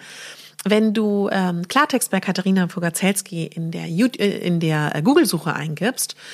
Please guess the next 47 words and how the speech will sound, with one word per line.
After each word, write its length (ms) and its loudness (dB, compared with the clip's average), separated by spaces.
dann 220 4
findest 420 4
du 220 4
auch 380 2
als, 240 -2
glaub 200 0
ich, 120 -2
als 120 -2
ersten 380 0
Eintrag 560 0
meinen 300 0
Host 360 2
da, 280 -2
wo 100 0
mein 220 0
Podcast 500 -4
zu 120 -2
hören 220 4
ist, 200 -4
bei 100 0
Podigy. 680 2
Da 80 0
musst 240 0
du 40 -4
dich 220 -4
nicht 260 2
anmelden, 640 4
da 100 -2
musst 220 -6
du 60 -10
gar 300 4
nichts 260 0
machen. 420 4
Da 100 -2
kannst 260 -4
du 140 -4
einfach 300 2
meine 260 2
Folgen 480 2
hören. 260 -2
Kannst 240 0
du 40 0
auch 60 -2
auf 140 0
meinem 220 -2
Blog. 340 0
Also 560 0